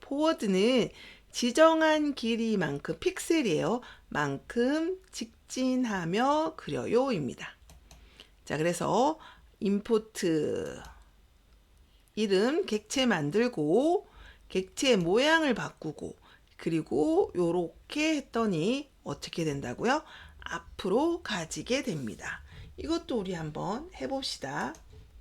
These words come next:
자, 선생님, 요거 어, 문제가 어렵진 않아요. 그냥 낯설어서 그렇지, 여러분이 이 시간만 잘 기억해 주시면은 괜찮을 것 같아요. 자,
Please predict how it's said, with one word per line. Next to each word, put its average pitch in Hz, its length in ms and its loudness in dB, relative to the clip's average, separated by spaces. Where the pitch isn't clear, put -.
자, - 120 -8
선생님, 233 240 2
요거 233 200 4
어, - 280 4
문제가 233 520 2
어렵진 262 600 6
않아요. 156 360 -2
그냥 170 400 -4
낯설어서 240 800 4
그렇지, 170 640 0
여러분이 180 800 0
이 - 40 -8
시간만 254 720 2
잘 170 280 -4
기억해 214 440 0
주시면은 185 800 0
괜찮을 185 540 0
것 151 100 -4
같아요. 170 720 0
자, - 220 -2